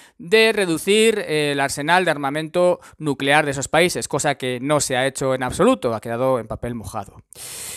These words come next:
Y también se dice en ese mismo tratado que no se van a utilizar las armas nucleares, salvo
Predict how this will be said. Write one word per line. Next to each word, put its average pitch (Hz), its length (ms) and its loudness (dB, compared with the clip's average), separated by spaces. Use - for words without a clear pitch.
Y 170 80 -4
también 269 480 6
se 165 160 -4
dice 190 520 0
en - 140 -6
ese 175 280 0
mismo 165 580 -4
tratado 180 580 6
que 170 160 -2
no 240 120 4
se 247 140 4
van 247 180 6
a 190 60 4
utilizar 208 560 0
las 139 280 -4
armas 220 320 0
nucleares, 147 920 0
salvo 247 720 4